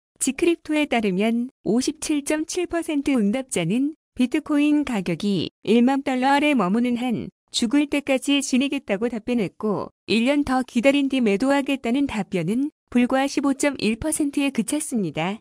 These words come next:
트위터에서 이뤄진 이번 설문조사 결과를 과학적으로 신뢰할 수는 없지만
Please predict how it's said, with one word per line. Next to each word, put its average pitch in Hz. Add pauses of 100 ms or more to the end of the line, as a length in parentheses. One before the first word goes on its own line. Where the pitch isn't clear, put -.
(440)
트위터에서 285
이뤄진 277
이번 294
설문조사 339
결과를 220 (180)
과학적으로 294
신뢰할 311
수는 285
없지만 240